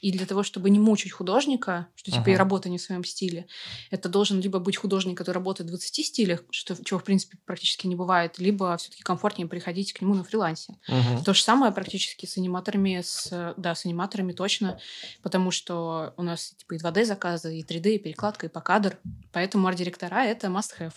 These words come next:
Speaker 1: Но вот хорошего арт-директора найти, с учётом того, что всё-таки индустрия, она только начинает
Speaker 2: С
Speaker 1: развиваться.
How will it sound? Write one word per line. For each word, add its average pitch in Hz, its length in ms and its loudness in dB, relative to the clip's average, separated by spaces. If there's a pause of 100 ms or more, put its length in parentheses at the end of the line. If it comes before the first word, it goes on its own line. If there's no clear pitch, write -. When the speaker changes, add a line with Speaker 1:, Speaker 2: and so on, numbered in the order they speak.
(140)
Speaker 1:
Но 180 160 -4
вот 175 120 -6
хорошего 185 400 2
арт-директора 196 480 -2
найти, 175 400 -2
с - 80 -10
учётом 180 280 -6
того, 175 180 -8
что - 160 -10
всё-таки - 340 -14
индустрия, 180 380 -6
она 165 120 -6
только 170 360 -10 (560)
начинает 185 400 0
Speaker 2:
С - 40 -14
Speaker 1:
развиваться. - 280 -2